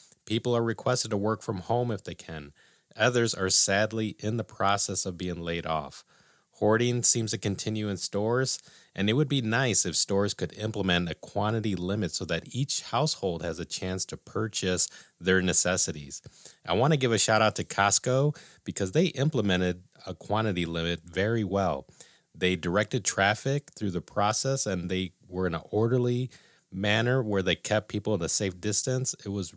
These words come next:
really inspiring to see how they were able to structure and continue to run their business while keeping everybody safe, allowing everybody a chance to purchase their necessities. I will be working to give current updates that is,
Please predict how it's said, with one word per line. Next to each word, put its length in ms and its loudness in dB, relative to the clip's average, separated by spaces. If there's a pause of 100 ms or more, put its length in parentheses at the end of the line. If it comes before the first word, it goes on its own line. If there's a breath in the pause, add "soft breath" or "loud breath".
really 720 -2 (580 loud breath)
inspiring 640 2
to 120 -4
see 360 0 (180)
how 420 2 (180 soft breath)
they 100 -4
were 100 0
able 200 -2
to 120 -4
structure 400 -2
and 120 -6
continue 420 -4
to 80 -8
run 300 -2
their 100 -2
business 480 -4
while 140 -4
keeping 340 -10
everybody 400 -8
safe, 640 2 (260 soft breath)
allowing 600 2 (260)
everybody 640 2
a 60 0
chance 480 2
to 280 -4 (220)
purchase 420 -2
their 220 0
necessities. 800 -4 (280 loud breath)
I 100 4
will 100 6
be 120 2
working 340 2
to 60 0
give 380 -2
current 340 -2
updates 480 -4
that 140 -2
is, 160 -6